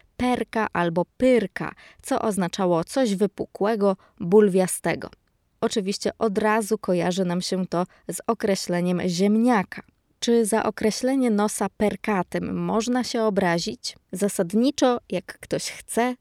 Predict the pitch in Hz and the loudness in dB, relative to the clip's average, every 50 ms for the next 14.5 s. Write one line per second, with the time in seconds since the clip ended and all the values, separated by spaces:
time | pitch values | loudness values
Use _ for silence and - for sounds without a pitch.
0 | _ _ - 269 - - 220 180 160 170 175 190 190 196 185 - 190 185 185 175 | _ _ -6 -4 -2 0 0 0 2 2 2 2 2 0 0 0 0 0 2 2
1 | 180 175 165 160 185 175 175 175 - - - - - _ _ _ _ _ - - | 0 0 2 2 2 2 2 0 -2 -4 -6 -6 -8 _ _ _ _ _ -8 -6
2 | 254 277 262 233 - - 202 190 180 - 175 170 170 190 202 196 196 196 190 185 | -4 -4 -4 -4 -4 -2 0 0 0 0 -2 -2 0 0 0 2 2 0 -2 -2
3 | 170 170 - - - 185 180 208 220 220 - - 180 165 165 151 - - - 165 | -4 -6 -4 -4 -4 -2 -2 0 -2 -2 0 0 0 0 0 -2 -4 -6 -6 -4
4 | 165 165 170 208 220 196 165 - 160 165 180 165 170 165 160 175 175 156 165 160 | -4 -2 0 0 0 0 0 -2 -4 -2 0 -2 -2 0 0 -2 -4 -2 -4 -6
5 | - - - 180 165 170 - 175 156 165 165 - 165 160 180 180 170 151 - - | -6 -6 -6 -4 -4 -4 -4 -6 -2 -2 0 0 0 2 2 2 2 0 -2 -8
6 | - - - _ _ _ _ _ _ - 185 190 190 196 - - - 247 247 240 | -18 -18 -18 _ _ _ _ _ _ -6 -2 0 0 0 -2 -2 -2 -2 0 0
7 | 269 285 311 - _ _ - - - - - - - 202 254 294 254 220 214 180 | 0 0 -2 -4 _ _ -20 -20 -20 -20 -16 -8 -2 0 2 2 2 2 2 0
8 | - - 185 190 214 - - - - - - 175 - 175 - - 190 226 - - | 0 0 0 0 0 -2 -4 -6 -4 -2 -2 0 0 0 -2 -4 -4 -4 -2 -2
9 | 262 233 240 - 285 277 - 269 247 - 254 226 196 185 190 208 - 196 180 175 | -2 -2 -2 -2 -4 -4 -4 -6 -6 -4 -2 -2 -2 2 0 0 2 0 0 0
10 | 190 196 180 190 185 - - - - - - - - 240 262 233 - - - 170 | 0 0 2 0 0 -2 -4 -12 -12 -20 -18 -8 -2 0 0 0 0 -2 -4 -2
11 | 165 190 214 - - 190 - 190 185 165 - - - - 202 196 190 190 - - | 0 0 0 0 -2 -4 -2 -2 -4 -4 -4 -8 -8 -2 0 0 0 0 0 -2
12 | 185 - 202 190 170 160 - - - - - - _ _ _ 202 - 180 190 185 | -2 0 2 2 2 0 -2 -6 -12 -20 -20 -20 _ _ _ _ -8 -6 -4 -2
13 | 214 240 254 254 247 - 247 233 220 233 - - 196 170 175 170 170 175 196 233 | -2 0 0 0 0 0 0 0 0 0 -2 -2 -2 -2 0 0 0 0 0 2
14 | 269 254 226 180 165 170 170 170 - - | 2 2 2 2 2 0 0 -2 -4 -6